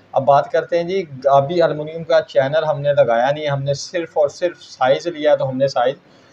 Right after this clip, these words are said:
अ, glass के tamper करवाने के लिए बाहर निकाल दिए हैं। तो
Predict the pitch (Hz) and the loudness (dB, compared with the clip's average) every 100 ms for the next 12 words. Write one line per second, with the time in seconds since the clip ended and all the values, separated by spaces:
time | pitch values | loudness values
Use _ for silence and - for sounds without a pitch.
0 | _ 139 139 135 131 139 - 143 139 131 | _ 2 4 4 4 2 -2 -4 -2 -2
1 | 147 147 139 127 127 131 127 135 110 117 | -2 0 2 2 -2 -4 -2 -2 2 2
2 | 123 131 123 113 120 131 147 | 2 -2 0 0 -2 -6 -6